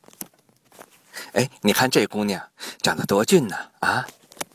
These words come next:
哎，今天不是演《红泥关》吗？怎么改了？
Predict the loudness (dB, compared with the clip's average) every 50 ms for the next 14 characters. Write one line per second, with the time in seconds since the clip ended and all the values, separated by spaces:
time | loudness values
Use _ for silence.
0 | -20 -20 -20 _ _ _ -20 -20 _ _ _ _ _ _ _ -20 -20 -20 _ _
1 | -20 -16 -4 2 4 4 6 4 2 0 _ _ _ _ _ -20 -20 _ _ -20
2 | _ _ _ _ _ -4 0 2 2 2 2 2 4 4 4 6 4 4 2 -2
3 | _ _ _ _ 2 4 4 4 4 2 2 0 -2 -6 -8 -6 -6 -4 -6 -2
4 | 4 4 4 4 4 2 2 2 0 0 -2 -10 _ _ -6 -2 0 2 2 2
5 | 2 2 2 2 2 0 -6 -4 -2 -2 -2 -4